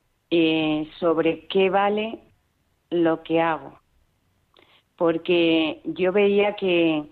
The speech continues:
tenía, eh, mucha capacidad de hacer cosas, de moverme, de,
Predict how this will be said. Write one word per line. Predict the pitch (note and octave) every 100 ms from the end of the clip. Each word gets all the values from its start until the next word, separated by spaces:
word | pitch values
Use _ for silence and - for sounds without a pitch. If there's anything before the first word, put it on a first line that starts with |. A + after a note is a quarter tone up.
| _ _ _ - _ -
tenía, | F3 F#3 G3 G3+ G#3 - -
eh, | - F3+ E3+ E3
mucha | F3 F#3 A3+
capacidad | A3 G#3 G3+ G#3 F#3+
de | F3
hacer | - E3
cosas, | - A#3+ C4 A#3 A#3 A#3+ - _ _ _
de | F3 F3
moverme, | E3+ F#3+ B3 A#3+ A3+ A3 A3+ A3
de, | G3+ F#3 F3+ F3 F3 E3+